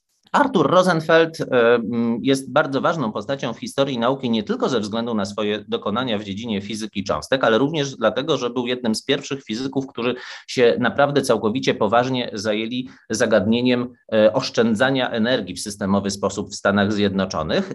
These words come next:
i jeśli by popatrzeć na jego biogramy, to głównie te osiągnięcia są, e, przytaczane.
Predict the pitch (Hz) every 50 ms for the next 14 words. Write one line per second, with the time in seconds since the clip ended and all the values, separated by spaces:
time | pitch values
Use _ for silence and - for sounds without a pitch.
0 | - - 117 120 127 127 135 135 131 131 - 110 107 107 - - 107 104 117 113
1 | 107 - 120 - 123 127 127 - 127 110 - 113 107 107 107 107 107 101 104 101
2 | 95 98 107 117 139 147 131 - 113 101 117 127 127 123 120 110 101 - 120 117
3 | - 117 - - 92 95 98 95 98 101 101 101 101 98 - 82 82 87 90 87
4 | - 95 90 90 - - - 90 - 87 82 - - 69 - - -